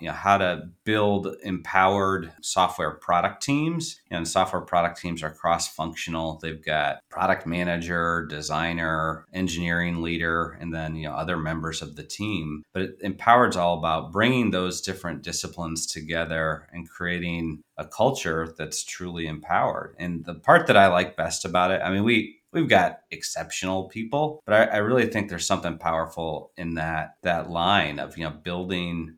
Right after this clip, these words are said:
exceptional products with ordinary people. 'Cause, you know, at the end of the day, we're, we're all ordinary people. <laughs> You know, you can't,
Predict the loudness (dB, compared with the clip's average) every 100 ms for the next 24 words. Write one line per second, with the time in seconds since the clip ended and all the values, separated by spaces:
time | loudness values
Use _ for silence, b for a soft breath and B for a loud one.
0 | _ -4 -2 -2 -4 -8 -4 -2 -2 -4
1 | -12 -14 -14 -12 -8 -6 -6 -10 -10 -12
2 | -10 -16 -14 -6 -4 -2 -2 -2 -2 -2
3 | -4 -4 -4 -6 -6 _ 2 8 8 8
4 | 2 -6 -8 -10 -10 -10 -10 -12 -8 -6
5 | -6 -4 -4 0 0 0 0 -2 -2 -6
6 | -6 -6